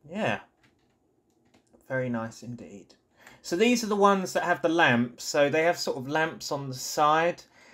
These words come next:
and they can also be scripted. So you can, you've got, like, number keys, and they can, they can be put on the front of the loco. I'll show you that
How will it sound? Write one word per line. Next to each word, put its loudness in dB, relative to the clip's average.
and -2
they 0
can -6
also 0
be -4
scripted. -4
So -8
you -2
can, -8
you've -6
got, 0
like, 0
number 0
keys, -4
and -4
they -2
can, -8
they -6
can -10
be -6
put -6
on -6
the -6
front -8
of -8
the -4
loco. 0
I'll 0
show -4
you -2
that -2